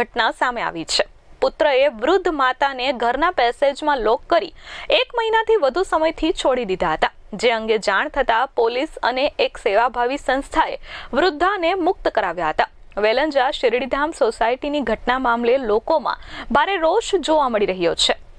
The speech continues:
પુત્ર પોતાની સગી માતાને ઘરના પેસેજમાં લોક કરી અને જતો રહ્યો હતો.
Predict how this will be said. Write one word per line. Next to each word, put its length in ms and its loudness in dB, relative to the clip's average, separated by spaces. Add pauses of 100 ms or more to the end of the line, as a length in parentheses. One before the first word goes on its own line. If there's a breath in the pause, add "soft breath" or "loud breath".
પુત્ર 360 2
પોતાની 500 0
સગી 320 0
માતાને 500 0 (520 loud breath)
ઘરના 460 2
પેસેજમાં 680 2
લોક 240 2
કરી 280 0
અને 220 0
જતો 280 2
રહ્યો 240 0
હતો. 180 0